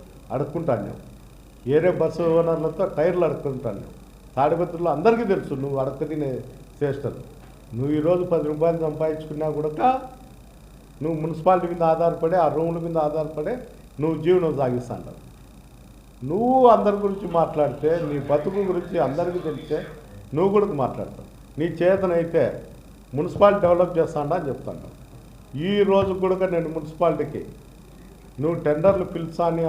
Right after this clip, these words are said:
అబద్ధం చేసి కమిషనర్లకు చెప్పి నేను వర్కులు చేయించిన కమిషన్ అందు చేయొచ్చు అంటే, ఈ రోజు కూడా డ్రైనేజ్ క్లీనింగ్లు నేనే చేస్తాను.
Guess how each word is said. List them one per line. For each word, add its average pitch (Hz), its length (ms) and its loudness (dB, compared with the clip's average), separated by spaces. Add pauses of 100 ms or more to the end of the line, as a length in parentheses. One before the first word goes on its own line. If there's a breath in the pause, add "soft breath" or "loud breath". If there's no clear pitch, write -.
అబద్ధం 160 400 -4 (180)
చేసి 160 280 -6
కమిషనర్లకు 135 720 -10
చెప్పి 131 260 -10 (1160)
నేను 190 400 2
వర్కులు 180 320 0
చేయించిన 151 300 -4
కమిషన్ 147 500 -6
అందు 131 200 -4 (260)
చేయొచ్చు 101 300 -8
అంటే, - 180 -16 (520)
ఈ 175 120 4
రోజు 185 260 2
కూడా 185 180 0
డ్రైనేజ్ 156 560 -2
క్లీనింగ్లు 143 460 -4
నేనే 127 160 -4
చేస్తాను. 104 540 -10